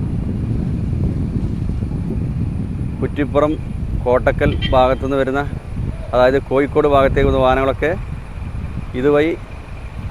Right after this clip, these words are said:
ഏഹ്, ഏഹ്, പനമ്പുയ റോഡിലെ കുളപ്പുറം ഭാഗത്തേക്കാണ് പോയിക്കൊണ്ടിരിക്കുന്നത്. അപ്പോൾ ഇതിൻ്റെ വർക്കുകൾ, ഈ സർവീ-, സർവീസ് റോഡിൻ്റെ പണികൾ പൂർത്തീകരിക്കുന്നതോടെ ഇനി വാഹനങ്ങളൊക്കെ ഇത് വഴി വരും ട്ടോ. മണ്ണ് കൊണ്ടുപോവാണ് ഈ ഭാഗത്തുനിന്ന്. ഇപ്പോൾ ടോറസ് ലോറിയിൽ മണ്ണ്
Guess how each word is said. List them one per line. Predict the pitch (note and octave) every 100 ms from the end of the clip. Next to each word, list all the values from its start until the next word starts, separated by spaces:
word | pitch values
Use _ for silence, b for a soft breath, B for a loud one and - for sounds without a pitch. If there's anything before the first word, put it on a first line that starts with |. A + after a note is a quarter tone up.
| - - - - B2+
ഏഹ്, | A#2+ A#2+ A#2 A#2 A#2+ B2+
ഏഹ്, | A#2 A2+ A2+ A2 A2 B2
പനമ്പുയ | A#2+ C3+ C3+ C#3+
റോഡിലെ | C#3 C3 C3 B2
കുളപ്പുറം | B2 A#2 C3+ C3
ഭാഗത്തേക്കാണ് | B2 B2 C3 B2 B2 C#3 - - - - - - -
പോയിക്കൊണ്ടിരിക്കുന്നത്. | D#3 D3+ D3+ C#3 C3 G#2+ - - - -
അപ്പോൾ | B2+ C#3
ഇതിൻ്റെ | C#3+ D#3 D#3
വർക്കുകൾ, | C#3+ C#3+ C#3 A2+ - C3+
ഈ | C#3
സർവീ-, | C3+ C#3+ D3
സർവീസ് | D3 E3 D3
റോഡിൻ്റെ | F3 E3+ D3+
പണികൾ | D3+ D#3 F#3+ - - - - - - - - - - -
പൂർത്തീകരിക്കുന്നതോടെ | C#3 C#3+ D#3+ D#3+ D#3+ D3+ D#3 D#3+ D3+ D#3+ F3+ - - - - - - -
ഇനി | C#3+ D3
വാഹനങ്ങളൊക്കെ | C#3+ D3+ E3 D#3+ E3+
ഇത് | D#3+
വഴി | D3+
വരും | C#3 B2+
ട്ടോ. | A#2+ E3
മണ്ണ് | F3+ G#3+
കൊണ്ടുപോവാണ് | G#3 G3+ F3+ F3
ഈ | F3+
ഭാഗത്തുനിന്ന്. | F3 F3+ F#3
ഇപ്പോൾ | F#3+ F#3
ടോറസ് | F3 F3 F3 G3
ലോറിയിൽ | G3 F#3+ F#3+ F3
മണ്ണ് | F3